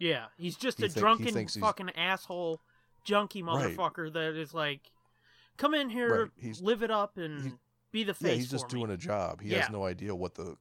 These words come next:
Speaker 2: what the consequences of what he's doing are.
Speaker 1: Yeah.
Speaker 2: Which I thought that was pretty genius. But this, this seems more, it was, it's the same in that everybody thinks this,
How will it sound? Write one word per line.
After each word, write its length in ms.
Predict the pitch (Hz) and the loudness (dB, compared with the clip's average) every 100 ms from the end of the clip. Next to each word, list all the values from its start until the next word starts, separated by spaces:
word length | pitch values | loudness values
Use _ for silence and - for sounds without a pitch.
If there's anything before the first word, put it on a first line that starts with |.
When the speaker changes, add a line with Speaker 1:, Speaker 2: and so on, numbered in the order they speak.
| - | -10
Speaker 2:
what 200 | 98 90 | -8 -8
the 60 | |
consequences 680 | 98 101 98 95 98 90 87 | -6 -4 -4 -6 -10 -8 -8
of 80 | 87 | -8
what 120 | 85 | -8
he's 120 | 82 78 | -10 -8
doing 280 | 90 85 78 | -8 -6 -6
are. 280 | 73 76 127 | -8 -8 -8
Speaker 1:
Yeah. 240 | 160 123 - - _ - _ - | -6 -6 -12 -20 _ -20 _ -16
Speaker 2:
Which 140 | 95 110 | -4 -2
I 40 | |
thought 140 | 101 | 0
that 100 | 95 | 0
was 120 | 85 82 | -2 -4
pretty 240 | 92 87 | -10 -12
genius. 360 | 82 90 92 - | -10 -8 -8 -6
But 200 | 92 - | -6 -2
this, 320 | 139 - - | -2 -4 -8
this 140 | - 139 | -6 -4
seems 280 | - 107 90 | -4 -6 -4
more, 340 | 95 98 98 - _ - - _ - | -2 -2 -2 -8 _ -20 -20 _ -4
it 40 | |
was, 140 | 110 92 | -2 -2
it's 220 | 107 98 | -4 -6
the 100 | 113 | -4
same 440 | - 147 143 120 - | -2 0 0 -4 -6
in 180 | 113 104 | -6 -2
that 240 | 101 92 90 _ _ _ _ _ _ _ - | -2 -2 -4 _ _ _ _ _ _ _ -2
everybody 360 | 110 107 95 90 | -2 0 -2 -2
thinks 300 | 107 92 - | -4 -6 -8
this, 240 | 92 | -6